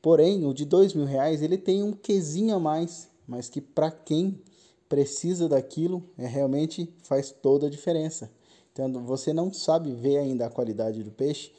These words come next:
não fale que ele tá caro. Pode ser que realmente sim, ele esteja um pouco acima do preço, mas existe sim essa diferença de preço. E eu queria até expressar essa opinião pra vocês.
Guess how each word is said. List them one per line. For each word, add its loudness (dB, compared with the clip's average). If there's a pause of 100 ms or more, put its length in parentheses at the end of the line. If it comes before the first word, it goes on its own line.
(260)
não -6
fale 2
que -6
ele -8
tá -2
caro. 2
Pode 0
ser -2
que -4
realmente 0
sim, -2
ele -4
esteja -4
um -8
pouco -4
acima -6
do -10
preço, -4 (540)
mas 0
existe -2
sim -6
essa -6
diferença -6
de -12
preço. -6 (580)
E -8
eu -6
queria 0
até 0
expressar -2
essa -4
opinião -4
pra -2
vocês. -8